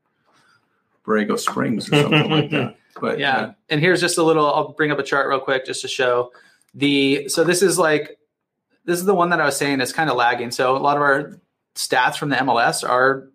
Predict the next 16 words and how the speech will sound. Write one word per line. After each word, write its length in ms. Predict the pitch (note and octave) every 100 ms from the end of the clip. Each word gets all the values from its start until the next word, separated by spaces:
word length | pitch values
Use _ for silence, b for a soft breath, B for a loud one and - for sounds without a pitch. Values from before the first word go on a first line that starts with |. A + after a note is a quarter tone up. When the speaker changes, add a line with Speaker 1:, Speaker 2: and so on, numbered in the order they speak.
| _
Speaker 3:
their 260 | C3 B2+ G#2
last 400 | B2+ C#3 D3 -
month. 260 | C3+ -
So, 320 | - A#2+ A#2+ B B B B B _
uh, 100 | - - - - _ _
things 200 | D#3 F3
are 60 | D#3
changing 280 | E3+ D#3 C#3+
so 260 | C3+ D3+ D3
quickly 320 | C#3 C#3 F3
now. 280 | F3+ - -
I 120 | C#3+
would 240 | D3+ D3+
conti-, 380 | - C#3+ C3 D3
I 100 | D3+
would 200 | C#3+ C#3